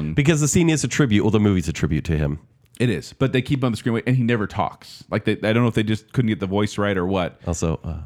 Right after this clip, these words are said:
Speaker 2: plot hole. After you, after you mention this.
Speaker 1: But they, but he's on the screen way too long. He's like a featured extra, extra where, like, they don't say a line, but they're doing a lot of interaction. You're like, "Why are they talking?" Like, your brain says that.
Speaker 2: It's like a wink.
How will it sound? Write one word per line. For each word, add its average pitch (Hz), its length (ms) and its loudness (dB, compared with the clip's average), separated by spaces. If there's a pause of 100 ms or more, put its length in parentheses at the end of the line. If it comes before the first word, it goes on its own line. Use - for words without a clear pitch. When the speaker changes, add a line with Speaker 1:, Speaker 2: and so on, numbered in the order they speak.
(140)
Speaker 2:
plot - 180 -2
hole. 98 240 -4 (240)
After 95 200 2
you, 82 280 0
after - 160 -8
you 82 40 -2
mention 82 240 -2
this. 101 160 -6
Speaker 1:
But 110 300 -2
they, 113 300 0
but 117 160 0
he's 113 160 0
on 110 100 0
the 104 80 -2
screen 104 220 -2
way 101 100 2
too 110 140 -2
long. 98 180 0
He's 120 160 0
like 131 120 0
a 104 40 -2
featured 143 320 -2
extra, 110 360 -2
extra 120 360 0
where, 101 160 2
like, 92 300 -2 (220)
they 104 80 2
don't 117 180 2
say 110 140 0
a 107 60 0
line, 98 340 2
but 101 120 -2
they're 92 120 -2
doing 95 180 0
a 87 60 0
lot 95 200 0
of 104 60 -4
interaction. 101 420 -2
You're 101 80 0
like, 85 140 -4
"Why 101 140 -2
are 147 80 -2
they 120 100 -2
talking?" 101 500 -4
Like, 85 160 -6
your 98 100 0
brain 95 260 0
says 76 220 -6
that. 60 340 -10
Speaker 2:
It's 95 100 -2
like 104 140 2
a 90 40 4
wink. 80 380 0